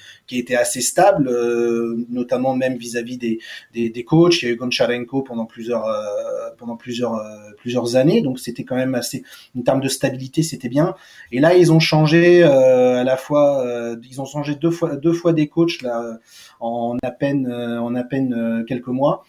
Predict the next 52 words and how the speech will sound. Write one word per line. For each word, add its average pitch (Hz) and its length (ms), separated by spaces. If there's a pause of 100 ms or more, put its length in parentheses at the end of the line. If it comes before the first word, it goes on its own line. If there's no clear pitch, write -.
(440)
Donc, 135 260
euh, 135 380
c'est 135 180
un 165 100
petit 170 180
peu 190 100
de 175 60
la 165 100
reconstruction. 170 580
Donc, 147 220
clairement, 165 460
le 156 120
Lokomotiv, 147 720
en 127 120
effet, 143 360
est 113 80
vraiment 127 300
au-dessus. 135 400 (560)
Euh, 113 260
je 113 140
pense, - 400
c'est - 100
plus 165 320
de 143 100
stabilité, 143 720
même 185 220
si 175 240
pourtant, 165 560
euh, 123 140 (420)
euh, 117 140
le 131 100
changement 151 380
de 156 60
coach 165 300
après 135 300
le, 120 400
le 120 140
départ 127 320
de 131 40
Seung-min, 147 460 (240)
je 127 240
pensais 151 460
en 147 80
tout - 120
cas 147 140
qu'il 143 140
allait 123 100
avoir 131 300
vraiment 139 240
une 135 80
phase 143 340
de, 120 220